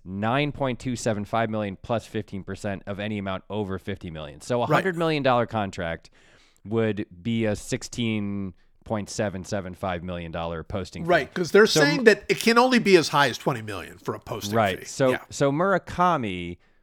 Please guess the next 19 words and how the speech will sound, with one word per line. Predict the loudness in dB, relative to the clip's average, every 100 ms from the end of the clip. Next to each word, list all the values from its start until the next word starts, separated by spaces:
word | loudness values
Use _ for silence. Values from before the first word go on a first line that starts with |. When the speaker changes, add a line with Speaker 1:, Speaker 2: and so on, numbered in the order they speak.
| _ _ -4
Speaker 1:
uh, | 0 0 -2
who's | -2 -4 -2
twenty-two | 0 0 0 0 0
years | 2 2 2
old | 0 0
and |
hit | -4 -2
fifty-six | -2 -2 -4 -6 -4
home | -2 0
runs | 0 0
last | -2 -6 -6
year, | -2
Speaker 2:
<laughs> |
Won | -2 4
Speaker 1:
and | 8 8 8
Speaker 2:
the |
Triple | 6 4 6
Speaker 1:
wa-, | 8 10
Speaker 2:
Crown. | 10 6 0